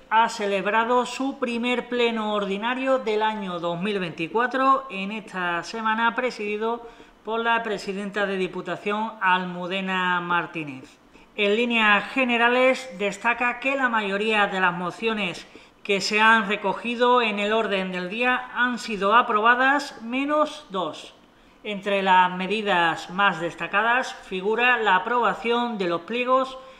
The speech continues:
que regirán la contratación de empresas que presten el servicio de ayuda a domicilio.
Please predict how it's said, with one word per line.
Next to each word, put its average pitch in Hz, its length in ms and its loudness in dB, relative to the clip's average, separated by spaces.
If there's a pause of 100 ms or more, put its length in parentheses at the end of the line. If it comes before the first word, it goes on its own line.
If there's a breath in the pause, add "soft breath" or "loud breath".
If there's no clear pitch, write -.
(280 loud breath)
que 247 420 4
regirán 214 560 0
la 202 140 4
contratación 214 720 -2
de 190 80 -4
empresas 240 720 -4 (600 loud breath)
que 233 200 2
presten 247 720 2
el 262 220 2
servicio 226 560 0
de 190 160 -2
ayuda 240 600 4
a 208 140 4
domicilio. 180 560 -6